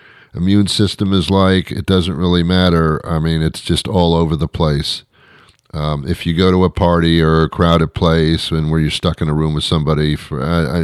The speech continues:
mean, it, it can happen to you. It just, it doesn't really matter.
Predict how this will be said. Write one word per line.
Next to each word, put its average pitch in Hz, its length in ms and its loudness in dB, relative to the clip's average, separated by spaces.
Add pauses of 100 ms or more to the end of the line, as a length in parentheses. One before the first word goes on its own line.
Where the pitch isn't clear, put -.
mean, 85 200 -2
it, 82 240 -4
it 87 220 -4
can 78 160 -2
happen 78 400 0
to 73 40 0
you. 76 300 0
It 71 80 -4
just, - 300 -8 (880)
it 78 160 -12
doesn't 80 340 -6
really 71 320 -4
matter. 71 580 -2